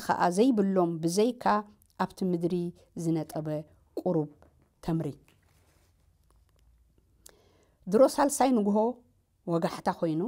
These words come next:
ካብ ገዛ ኣቦኦም ካብ ዝወፁ እንደገና ክኸዱ ጀመሩ። ግና ቐጻሊ ናብ ውሽጢ ዱር እዮም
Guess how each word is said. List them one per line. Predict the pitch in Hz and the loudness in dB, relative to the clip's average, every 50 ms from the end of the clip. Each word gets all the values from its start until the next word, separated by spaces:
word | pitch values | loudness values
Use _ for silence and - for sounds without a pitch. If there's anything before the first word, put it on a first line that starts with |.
| 277 - _ _ _ _ _ - | -6 -8 _ _ _ _ _ -10
ካብ | - 214 220 214 202 | -6 -4 -4 -4 -2
ገዛ | 175 180 175 170 180 170 160 | 0 0 0 2 2 2 2
ኣቦኦም | 156 160 165 160 165 170 - - 185 160 | 2 0 -2 -2 -2 -2 0 0 -2 -2
ካብ | - - 170 156 156 | -2 -4 -4 -4 -4
ዝወፁ | 156 143 143 147 135 - - 196 214 - _ _ _ _ _ - | -6 -6 -4 -4 -4 -4 -6 -8 -8 -10 _ _ _ _ _ -4
እንደገና | 175 185 190 208 208 208 202 196 175 | -2 0 2 2 2 2 2 2 0
ክኸዱ | - - - - 175 160 160 151 | -2 -8 -8 -6 -4 -4 -4 -4
ጀመሩ። | 160 156 151 147 147 143 135 131 127 _ _ _ _ _ _ _ _ _ _ _ _ _ _ _ _ _ _ _ _ | -4 -6 -6 -6 -6 -8 -8 -10 -12 _ _ _ _ _ _ _ _ _ _ _ _ _ _ _ _ _ _ _ _
ግና | 170 160 180 208 247 247 247 240 - | -4 -2 0 0 0 0 -2 -4 -6
ቐጻሊ | - - 214 202 208 - - - 262 262 262 247 220 | -2 0 0 0 0 -2 0 2 2 2 2 2 0
ናብ | 208 202 190 190 185 | 0 0 -2 -2 -2
ውሽጢ | 202 233 226 - - - 208 | -2 -4 -4 -6 -10 -8 -6
ዱር | 196 175 170 180 - | -4 -4 -4 -4 -4
እዮም | - 185 175 170 165 156 | -4 -2 -2 0 0 0